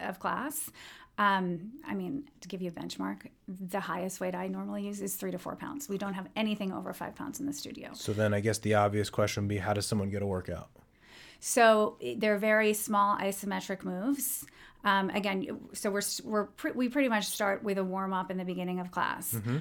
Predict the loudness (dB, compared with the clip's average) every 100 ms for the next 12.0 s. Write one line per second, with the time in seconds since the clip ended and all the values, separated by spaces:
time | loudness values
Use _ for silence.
0 | -2 2 2 4 0 0 0 0 -2 -2
1 | -4 -4 -6 -6 -6 -6 -8 -4 -4 -2
2 | -2 -2 -2 -2 -2 -2 -8 -12 -18 -8
3 | -2 4 4 4 2 0 0 -2 -2 0
4 | -2 -2 -8 -14 -20 -20 -2 2 2 2
5 | -2 -4 -8 -6 -2 0 2 0 -2 -4
6 | -2 -2 0 -2 -2 -2 0 0 -2 0
7 | 2 2 2 0 -2 -4 -2 0 0 0
8 | -2 -4 -4 -2 -2 -4 -4 -4 0 2
9 | 2 2 0 0 0 0 -2 4 6 6
10 | 4 0 0 -2 -2 -2 -2 0 2 0
11 | 0 0 0 -2 0 0 2 2 0